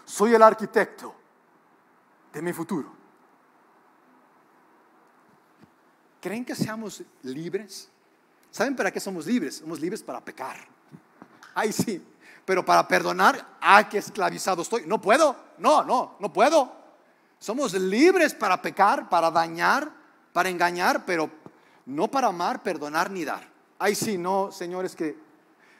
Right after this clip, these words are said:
mira cómo estoy. No somos libres, pero sí somos responsables de nuestras decisiones. Somos responsables de nuestras decisiones.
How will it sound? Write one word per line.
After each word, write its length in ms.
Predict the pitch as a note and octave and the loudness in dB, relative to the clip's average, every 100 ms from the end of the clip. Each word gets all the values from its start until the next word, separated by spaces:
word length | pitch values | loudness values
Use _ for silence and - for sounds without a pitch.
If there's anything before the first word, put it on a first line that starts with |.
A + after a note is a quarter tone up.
| _ | _
mira 260 | D#3 F3 E3 | -8 -6 -6
cómo 160 | E3+ D#3+ | -8 -12
estoy. 360 | - E3 D#3 - _ _ _ _ _ _ _ _ _ _ _ _ _ _ _ _ _ _ _ _ _ _ _ _ _ _ | -8 -6 -6 -10 _ _ _ _ _ _ _ _ _ _ _ _ _ _ _ _ _ _ _ _ _ _ _ _ _ _
No 160 | D3 A3 | -14 -8
somos 320 | D4 D4+ E3+ | -4 -4 -4
libres, 320 | A#3 C3+ - | -4 -4 -8
pero 160 | - C3+ | -12 -10
sí 100 | F#3 | -8
somos 240 | G3+ F3 | -8 -8
responsables 840 | C#3+ - C3 - C#3+ F#2+ - - _ _ _ _ _ | -8 -12 -16 -8 -8 -8 -16 -20 _ _ _ _ _
de 120 | B2+ | -12
nuestras 260 | C3 - A#2+ | -10 -10 -12
decisiones. 720 | A#2+ - - G#2+ F2 - - _ _ _ _ _ _ _ _ _ | -12 -14 -14 -14 -16 -20 -20 _ _ _ _ _ _ _ _ _
Somos 360 | - F#3 A3+ E3 | -12 -8 -6 -6
responsables 640 | D#3 - D#3 D3 F#3 G#3 | -10 -10 -12 -6 -4 -4
de 80 | E3+ | -6
nuestras 320 | D#3+ E3+ F#3 | -8 -8 -8
decisiones. 720 | E3 - - E3 D3+ D#3+ - | -8 -10 -10 -10 -10 -12 -18